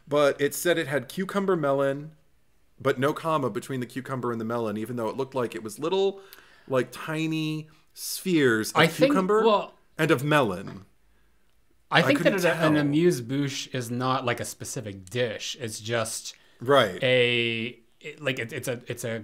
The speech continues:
Speaker 2: course or, like, a pre-course.
Speaker 1: Yes, yes, yes.
Speaker 2: It could be anything.
Speaker 1: Right.
Speaker 2: It doesn't ne-, necessarily have to be the little, like, pea-sized melon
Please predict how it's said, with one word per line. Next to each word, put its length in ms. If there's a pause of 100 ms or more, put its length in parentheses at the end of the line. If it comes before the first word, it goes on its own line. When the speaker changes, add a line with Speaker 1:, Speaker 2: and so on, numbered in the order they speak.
Speaker 2:
course 680 (160)
or, 100
like, 140
a 40
pre-course. 440
Speaker 1:
Yes, 240
yes, 180
yes. 160
Speaker 2:
It 80
could 180
be 120
anything. 320
Speaker 1:
Right. 100
Speaker 2:
It 40
doesn't 300
ne-, 100
necessarily 600
have 160
to 80
be 460 (280)
the 100
little, 420
like, 280 (640)
pea-sized 680
melon 600